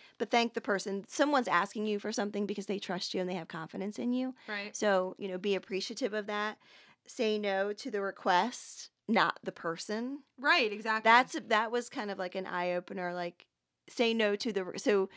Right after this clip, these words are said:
Speaker 1: say no to the request.
Speaker 2: Mm-hmm.
Speaker 1: You know, make it clear. You're not saying no to the person because, unfortunately, saying no to the person, they, some people will feel rejected.
Speaker 2: Yeah.
Speaker 1: And that's probably why you explain your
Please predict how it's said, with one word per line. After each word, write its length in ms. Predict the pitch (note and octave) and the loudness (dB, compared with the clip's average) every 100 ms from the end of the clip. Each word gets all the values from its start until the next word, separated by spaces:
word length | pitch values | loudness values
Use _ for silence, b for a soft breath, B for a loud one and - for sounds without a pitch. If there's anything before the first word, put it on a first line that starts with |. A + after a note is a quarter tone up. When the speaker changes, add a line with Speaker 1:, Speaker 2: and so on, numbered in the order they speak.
| B B B | B B B
Speaker 1:
say 240 | - A#3 | 0 4
no 140 | A3+ G#3 | 4 4
to 100 | A3 | 2
the 120 | G3 | 0
request. 840 | F#3+ - E4 F4 - - - - - | 0 6 6 6 2 -6 -16 -18 -10
Speaker 2:
Mm-hmm. 300 | A#3+ G#3 G#3+ | -8 -6 -4
Speaker 1:
You 100 | G#3 | 2
know, 100 | A3+ | 4
make 200 | G#3 G#3+ | 4 4
it 100 | G#3 | 2
clear. 560 | - - D4+ C#4 F#3 D#3+ | -4 -2 0 0 0 -2
You're 200 | F3 A3 | -4 0
not 220 | B3+ - | 2 0
saying 300 | - G#3 G3+ | -2 -2 0
no 360 | F#3 F3+ E3+ F3 | -2 -2 -4 -6
to 120 | - | -8
the 60 | F3 | -10
person 520 | - F#3 F3+ - E3+ | -4 -2 -2 -6 -8
because, 320 | F#3 F#3+ F#3 B B B B B _ _ - _ _ _ - | -6 -6 -8 B B B B B _ _ -20 _ _ _ -4
unfortunately, 460 | B3 F4 E4+ C#4 | -2 -2 -2 -2
saying 240 | A3+ B3 G#3 | 0 0 0
no 140 | G3+ | 0
to 100 | G3+ | -2
the 80 | - | -6
person, 560 | - G#3+ - F3+ F#3 G#3 _ - | -6 -6 -6 -6 -8 -10 _ 0
they, 240 | A#3 C4 - | 0 0 -6
some 220 | - C#4+ | -2 -2
people 320 | D4 D4+ D#4+ A#3+ | 0 0 0 4
will 200 | A#3 B3+ | 4 4
feel 360 | - A3 G#3+ | 0 2 2
rejected. 720 | G#3+ G#3 C4+ - - - - - _ | 0 0 -2 -4 -8 -10 -10 -20 _
Speaker 2:
Yeah. 100 | E4 G#4+ G#4 | -6 -6 4
Speaker 1:
And 140 | C4 | 6
that's 140 | C4+ C4+ | 6 6
probably 360 | B3+ A3+ A3 | 2 2 2
why 200 | G#3+ G3 | 4 4
you 600 | F#3+ G3 A3 G#3+ G3+ F#3+ - | 2 -2 -2 0 0 0 0
explain 1300 | - - - - - - - - G4 F#4 A#3 G3+ G3+ | -2 -2 -16 -14 -14 -14 -12 -2 0 2 -2 -4 -4
your 540 | G3+ G3 F#3+ F#3 F#3 | -4 -2 -2 -2 -4